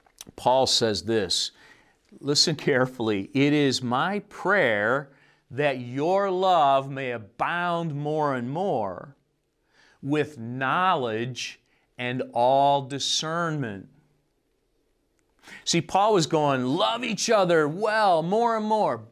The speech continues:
but you need to know how, with knowledge and all discernment."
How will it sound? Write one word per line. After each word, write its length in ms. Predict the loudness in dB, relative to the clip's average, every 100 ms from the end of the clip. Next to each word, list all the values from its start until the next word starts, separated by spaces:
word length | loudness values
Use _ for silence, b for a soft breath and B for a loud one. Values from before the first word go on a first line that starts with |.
| _
but 480 | 0 2 2 -2 -10 _ _ _ _ _
you 180 | -8 -6
need 320 | -4 -4 -4
to 80 | -4
know 320 | -4 -4 -4 -6
how, 600 | -6 -8 -8 -8 -10 -14 _ b b
with 220 | -4 -4 -4
knowledge 720 | -4 -2 0 0 0 0 -4
and 100 | -8
all 300 | -6 -6 -6
discernment." 800 | -6 -6 -6 -8 -10 -14 -18